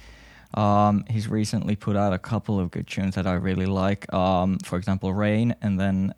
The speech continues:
a non-drum and bass tune, uh, Jamming with Craig, which is pretty much a staple in my private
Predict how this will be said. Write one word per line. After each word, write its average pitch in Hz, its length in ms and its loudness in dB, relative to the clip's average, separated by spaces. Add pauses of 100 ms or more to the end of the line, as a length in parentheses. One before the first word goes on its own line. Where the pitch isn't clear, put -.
a 98 460 0
non-drum 113 560 0
and 104 120 2
bass 98 280 -2
tune, 127 400 0 (680)
uh, 92 480 2 (220)
Jamming 95 400 0
with - 180 -4
Craig, 110 440 0 (1080)
which 107 260 0
is 101 140 0
pretty 113 240 0
much 107 200 2
a 107 40 0
staple 110 680 0 (280)
in 107 180 2
my 101 500 2
private 101 600 -2